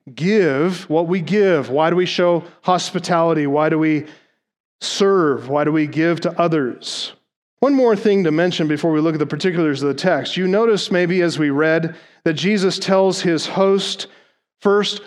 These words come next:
who not to invite in verse twelve, and then in verse thirteen about who he should invite. So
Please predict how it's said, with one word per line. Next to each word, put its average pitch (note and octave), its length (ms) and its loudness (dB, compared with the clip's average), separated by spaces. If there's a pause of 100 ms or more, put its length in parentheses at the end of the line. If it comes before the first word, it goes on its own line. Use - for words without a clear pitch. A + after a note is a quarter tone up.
who F3+ 160 0
not E3 380 -2
to A#3 160 0
invite A3 440 0
in G3 120 2
verse F#3+ 260 0
twelve, G#3 480 0 (300)
and F3 160 0
then G#3+ 480 0 (420)
in F#3+ 100 2
verse F#3+ 240 2
thirteen E3+ 480 0
about E3 300 4
who D3 140 0
he E3+ 160 0
should A3 460 0
invite. D3 600 -2 (240)
So F3 420 0